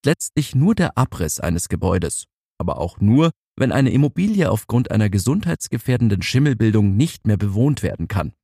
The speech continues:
Soweit sollte es jedoch nie kommen, vor allem nicht, wenn ihr die folgenden sechs Grundregeln befolgt, wie ihr gegen Schimmel vorbeugen könnt.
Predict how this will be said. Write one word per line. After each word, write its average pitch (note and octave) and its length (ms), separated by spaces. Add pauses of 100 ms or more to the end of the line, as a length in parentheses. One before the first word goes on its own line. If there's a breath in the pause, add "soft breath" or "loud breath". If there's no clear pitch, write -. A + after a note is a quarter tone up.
(760)
Soweit G3 380
sollte D3+ 220
es - 140
jedoch A2+ 260
nie D3 200
kommen, G#2 400
vor - 300
allem A2 260
nicht, A2 260
wenn F#2+ 120
ihr F#2+ 80
die F2 120
folgenden A2 520
sechs - 320
Grundregeln G#2+ 580
befolgt, G2+ 580
wie B2 240
ihr A#2 240
gegen G2+ 260
Schimmel G2 360
vorbeugen F#2+ 580
könnt. E2 300